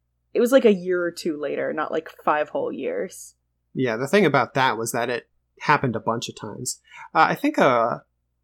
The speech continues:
Speaker 2: even stronger example is probably Samurai Jack.
Speaker 1: Yeah, Samurai Jack is a good example. Well, it wasn't canceled, though, right? Didn't it just end?
Speaker 2: No, <sighs>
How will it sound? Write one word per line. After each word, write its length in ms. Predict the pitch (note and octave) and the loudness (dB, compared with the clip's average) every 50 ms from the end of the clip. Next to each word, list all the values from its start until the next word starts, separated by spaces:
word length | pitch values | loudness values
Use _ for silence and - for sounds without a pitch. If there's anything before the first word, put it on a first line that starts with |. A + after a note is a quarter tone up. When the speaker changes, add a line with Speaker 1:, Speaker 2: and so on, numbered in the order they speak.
| _ - | _ -2
Speaker 2:
even 380 | D#3 D#3 C#3+ D3 C#3 B2+ A2+ | 0 2 2 2 2 2 0
stronger 460 | A2+ - - - C3+ A#2+ B2+ B2+ C3 | -2 -4 -2 0 0 0 0 -2 -4
example 400 | B2+ A#2+ - C3 B2 A#2+ - B2+ | -4 -2 -4 -4 -4 -4 -4 -6
is 60 | B2+ - | -8 -2
probably 440 | - D3+ C#3+ C3 A#2+ A2+ A#2+ A#2 | -2 -2 -2 -2 -6 -6 -6 -6
Samurai 420 | A2+ - C#3+ C3 B2 A#2+ A#2+ A#2+ A#2 | -4 -2 -2 -2 -2 -2 -2 -4 -4
Jack. 360 | A2+ A#2+ A2+ A#2 A2+ - - - - - _ _ _ _ _ _ _ _ _ _ _ _ _ _ _ _ _ _ _ | -4 -2 -4 -4 -4 -6 -12 -18 -20 -20 _ _ _ _ _ _ _ _ _ _ _ _ _ _ _ _ _ _ _
Speaker 1:
Yeah, 400 | - F#3+ G#3 G#3 G3+ G3 F#3+ F3+ | -4 0 2 2 2 2 0 -2
Samurai 520 | - - - A#3 B3 C#4 C4 C4 B3 A#3 G#3+ | -2 -2 0 0 2 2 2 2 2 0 0
Jack 300 | - F#3+ F3+ F3+ - F#3+ | 0 -2 -4 -4 -4 -8
is 100 | F3 E3+ | -8 -8
a 60 | E3+ | -6
good 160 | - F3 E3 | -4 -2 -2
example. 460 | E3 D#3+ - - E3 D#3+ - E3 - - | -2 -4 -6 -10 -10 -8 -8 -8 -6 4
Well, 400 | G#3+ C4 C#4+ C#4+ C#4 C#4 C#4 _ _ _ _ _ _ _ _ _ _ _ | 6 6 8 8 6 2 -2 _ _ _ _ _ _ _ _ _ _ _
it 120 | - D#4 | 0 0
wasn't 260 | D#4+ F4 D#4 C4 G3 | 2 2 2 0 0
canceled, 420 | - - A#3 C#4+ C#4+ - F#3+ E3 E3 | 0 0 2 2 2 2 2 0 2
though, 160 | D3+ D3 D3 | 0 -2 -2
right? 400 | D3 D3 D3+ E3+ G3+ G#3+ - - | -2 0 0 0 0 0 -4 -6
Didn't 200 | - F3+ F3 F#3 | -8 -10 -8 -8
it 80 | F3+ E3+ | -10 -10
just 200 | - E3+ - - - | -10 -10 -10 -10 -10
end? 340 | - C#3+ D#3+ G#3+ B3+ C4+ - _ _ _ _ _ _ _ _ _ _ _ _ _ _ _ _ _ _ _ _ _ _ _ _ _ | -8 -6 -4 -4 -4 -4 -6 _ _ _ _ _ _ _ _ _ _ _ _ _ _ _ _ _ _ _ _ _ _ _ _ _
Speaker 2:
No, 760 | D#3+ D#3+ F3+ G3 A3 A#3+ A#3+ B3 B3 B3 B3+ B3 B3 A#3 - | -2 2 4 4 6 6 8 8 6 6 6 2 -2 -6 -6
<sighs> 60 | - | -10